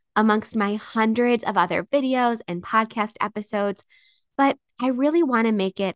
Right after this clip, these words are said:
a priority in the coming year to help indoor playground owners and hopefuls get quick answers to their most burning and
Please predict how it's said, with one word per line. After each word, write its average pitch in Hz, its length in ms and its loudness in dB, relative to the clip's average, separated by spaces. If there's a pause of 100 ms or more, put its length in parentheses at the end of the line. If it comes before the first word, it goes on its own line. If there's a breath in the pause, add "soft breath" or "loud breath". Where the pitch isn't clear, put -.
a 190 360 0
priority 165 840 -2
in 196 200 -2
the 190 100 -4
coming 233 420 2
year 175 260 0 (340 soft breath)
to 240 100 -6
help 269 340 -2
indoor 220 260 2
playground 202 460 -2
owners 233 460 2
and 196 240 -6
hopefuls 208 500 -2 (340 soft breath)
get 233 200 -2 (160)
quick 269 280 0
answers 202 520 -2
to 233 120 -4
their 226 200 2
most 226 280 0 (140)
burning 247 480 0
and 202 160 -6